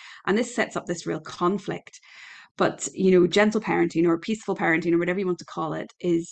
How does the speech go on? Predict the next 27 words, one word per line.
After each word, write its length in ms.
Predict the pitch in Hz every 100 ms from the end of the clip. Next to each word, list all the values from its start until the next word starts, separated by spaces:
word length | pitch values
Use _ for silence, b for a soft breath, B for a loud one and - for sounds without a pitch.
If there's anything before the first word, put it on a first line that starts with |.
| - -
um, 360 | 170 165 165 - B B B B 185
about 420 | 185 180 - - - _ _ _ _
coming 320 | - 202 202
from 160 | 190 180
a 40 |
place 480 | 170 - 165 160 - 170
that 160 | 147 - - _ _
each 280 | 208 208 196
and 80 |
every 180 | 175 170
one 200 | 170 156
of 120 | 156
us 160 | - - -
is 120 | 170 -
doing 280 | 180 175
our 120 | 165 151
best 440 | 135 139 151 -
in 120 | 170
that 180 | 160 -
moment. 480 | 165 156 185 - - B B B -
Everybody's 500 | 180 196 190 180 175
deserving 520 | - 170 170 170 156
of 140 | 160
respect 600 | - - - 180 160 - -
and 160 | 180 165
understanding. 800 | 170 165 - 165 165 156 160 -
And 180 | 180